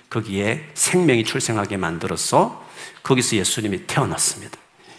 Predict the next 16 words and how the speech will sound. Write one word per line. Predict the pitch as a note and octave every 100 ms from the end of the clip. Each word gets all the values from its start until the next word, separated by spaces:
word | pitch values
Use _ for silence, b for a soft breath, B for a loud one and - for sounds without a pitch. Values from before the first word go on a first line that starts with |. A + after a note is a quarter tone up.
| B B
그래서 | - D3+ - A#2
출생하는 | - - C4 C4 A3 D#3
방식이 | C3+ D3 - A#2
달랐던 | - B2+ A#2+ - E2
거죠. | D#2 - - _ B B B
달라야 | F3 A#3 G#3+
될 | D3+ A2
이유가 | F#2+ G#2
있습니다. | D#2+ - E2+ D#2 - - _ _ _ _
그 | - D#3
이유는 | A#2 F#2 F#2+ G#2+ E2 D#2 B B B B
똑같은 | G3 A#3+ A#3 C4+
방식으로 | G#3 F3 - C#3 B2 A2+ - -
예수님이 | A2 - C3+ A#2
만약 | G#2 G#2 -
태어났다면 | - B2 F2 - F#2+ F2+ F2